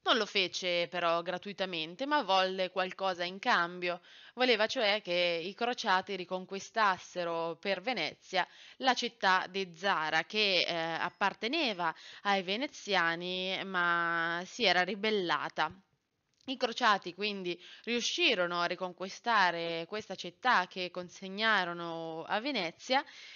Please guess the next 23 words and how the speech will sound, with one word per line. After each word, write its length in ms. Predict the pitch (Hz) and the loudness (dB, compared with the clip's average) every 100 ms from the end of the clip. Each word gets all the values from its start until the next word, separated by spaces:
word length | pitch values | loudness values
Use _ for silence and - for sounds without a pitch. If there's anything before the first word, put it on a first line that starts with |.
| - - | -20 -8
e 120 | 403 | -6
poi, 440 | - 269 294 381 - - - | 4 6 6 2 -6 -20 -8
eh, 180 | - 320 | 2 4
andarono 880 | 302 294 311 262 240 233 226 226 226 | 6 4 4 4 4 -2 -2 0 0
ad 140 | 233 | 2
aiutare 680 | 302 349 403 190 160 170 185 | 2 0 0 2 4 4 2
anche 680 | 196 202 214 208 196 190 196 | 0 0 -2 -2 0 0 0
l'imperatore 1160 | 240 240 233 240 247 226 202 190 190 190 190 | -2 -2 0 2 2 0 0 0 2 2 0
bizantino, 1080 | 185 240 196 202 196 185 190 175 170 180 170 - - - | -2 -4 -2 -4 -4 -6 -10 -8 -4 -4 -4 -10 -20 -20
che 120 | - 247 | 0 2
era 120 | 254 | 2
stato 380 | - 254 214 208 | 2 2 2 -2
deposto 1040 | 302 - 143 127 - - 208 202 - _ _ | -4 -2 -2 -2 -6 -4 0 0 -2 _ _
da 180 | - 247 | 0 0
suo 260 | 240 190 170 | 2 -2 -2
fratello. 1040 | - 202 202 185 165 165 175 185 196 - _ _ - - | 0 -2 0 -2 -2 -4 -2 -2 -4 -14 _ _ -20 -16
Quindi 220 | - 254 226 | 0 2 2
il 120 | 320 | 0
suo 200 | - 381 | -2 0
trono 400 | 180 165 170 180 - - | 4 4 2 -4 -12 -4
era 220 | 277 262 | 4 4
stato 800 | 262 - 226 208 226 214 208 208 - | 4 4 4 6 2 4 4 2 2
usurpato 1000 | 277 208 202 202 - 160 165 - 254 | 0 0 -2 0 2 2 0 -2 -2